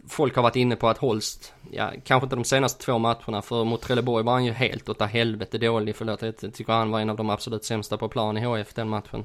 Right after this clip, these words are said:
Eh, men dessförinnan att han hade fått, eh, fått lite styr på sitt spel och, och såg bättre ut än tidigare, men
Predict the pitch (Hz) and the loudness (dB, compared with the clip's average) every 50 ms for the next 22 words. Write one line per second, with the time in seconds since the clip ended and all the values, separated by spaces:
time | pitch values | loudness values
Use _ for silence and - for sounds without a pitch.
0 | - _ - 123 120 113 110 110 107 107 107 107 107 107 104 107 - - - - | -10 _ -4 0 2 2 4 4 4 2 2 2 2 2 0 0 -4 -8 -16 -20
1 | - - - - - - - _ _ - 117 117 117 113 113 113 113 113 117 123 | -20 -20 -20 -20 -20 -20 -20 _ _ 0 2 4 4 6 6 6 4 4 6 6
2 | 117 - - - - 110 117 123 123 113 107 107 107 - - 110 110 110 117 113 | 4 4 4 2 2 2 2 4 4 2 2 0 0 -2 -2 -2 -2 0 -2 -4
3 | - 120 113 - _ - - 117 110 110 113 113 110 110 110 107 107 113 139 - | -4 -6 -6 -6 _ -8 -4 -4 -2 -2 -2 -2 -2 -2 -4 -4 -6 -6 -10 -12
4 | - _ _ _ _ _ _ - - - 120 117 - 117 113 - 117 110 - 139 | -18 _ _ _ _ _ _ -20 -8 -6 -6 -4 -2 -2 -2 -2 0 -2 0 2
5 | 117 110 110 - 117 - - 127 - - - 135 117 110 110 113 117 113 113 113 | 2 0 0 -2 -4 -4 -4 -4 -4 -2 0 0 2 2 2 0 0 0 2 0
6 | 110 - 107 120 117 113 113 113 110 - - 120 113 110 113 127 110 - - - | 0 -2 -2 -2 0 0 0 -2 -2 -2 -2 -2 -2 0 0 0 -2 -2 -2 -2
7 | 127 117 - 117 110 104 - 120 117 117 113 113 110 113 113 113 120 120 113 110 | -2 -2 0 -2 -2 -2 0 -2 -2 -2 -2 -4 -2 -2 -2 0 0 2 2 0